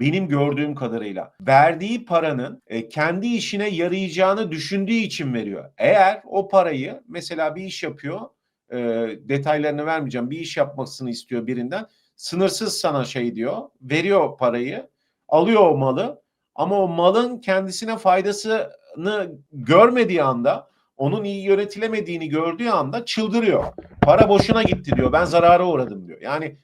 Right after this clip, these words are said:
o adam aslında çok, e, bo-, boşu boşuna para saçan bir adam değil.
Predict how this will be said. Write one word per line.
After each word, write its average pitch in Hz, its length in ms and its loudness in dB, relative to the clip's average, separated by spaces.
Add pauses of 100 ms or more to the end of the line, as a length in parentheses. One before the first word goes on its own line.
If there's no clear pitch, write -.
(100)
o 131 200 -4
adam 175 260 4
aslında 180 560 0 (220)
çok, 190 240 2 (140)
e, 123 120 -2 (440)
bo-, 160 280 -4
boşu 147 280 -4
boşuna 165 360 -6
para 156 220 4
saçan 185 520 -4
bir 156 200 -2
adam 165 280 -2
değil. 151 240 -8